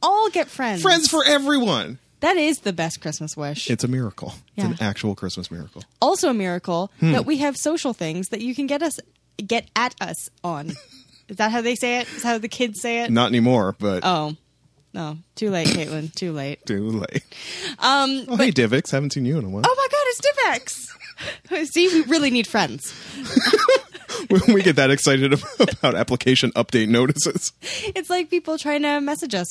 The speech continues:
Speaker 1: but it's not. It's
Speaker 2: It's not.
Speaker 1: just
Speaker 2: It's just an automated
Speaker 1: Yeah, just a,
Speaker 2: request
Speaker 1: a
Speaker 2: from
Speaker 1: thing. Um, but if you wanna let us know that you're out there and that you're our friends and you like listening to the show,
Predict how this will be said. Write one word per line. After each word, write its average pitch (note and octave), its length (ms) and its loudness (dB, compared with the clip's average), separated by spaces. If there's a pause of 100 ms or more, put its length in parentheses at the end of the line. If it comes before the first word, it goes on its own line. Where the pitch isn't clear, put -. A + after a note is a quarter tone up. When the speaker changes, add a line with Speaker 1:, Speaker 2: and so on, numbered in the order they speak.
Speaker 1:
but G3 140 -4
it's F#3 240 -6
not. D#3 320 -6
It's D3+ 160 -6
Speaker 2:
It's G2+ 100 -2
not. G2+ 60 0 (120)
Speaker 1:
just G#2 120 -6
Speaker 2:
It's - 120 -12
just - 200 -8
an F#2+ 160 -6
automated F2 560 -8
Speaker 1:
Yeah, D3 380 -8
just - 160 -10
a, G#3+ 40 -2
Speaker 2:
request F#3 320 -8
Speaker 1:
a - 160 -16
Speaker 2:
from F3 120 -10
Speaker 1:
thing. F3 320 -10 (800)
Um, A3 280 2 (140)
but - 540 0 (560)
if B3+ 140 -10
you C4 100 -2
wanna C4+ 360 2
let A#3+ 160 -2
us B3+ 120 -4
know B3 80 -4
that A#3 140 -2
you're - 180 -6
out A3+ 220 -2
there F3 400 -2
and G#3 160 -4
that F#3+ 100 -4
you're G3 100 -4
our F#3+ 140 -4
friends G#3+ 380 -6
and G#3 120 -10
you G3 60 -6
like F#3+ 160 -6
listening G3 260 -8
to F#3 60 -10
the F#3+ 100 -8
show, C#4 380 -2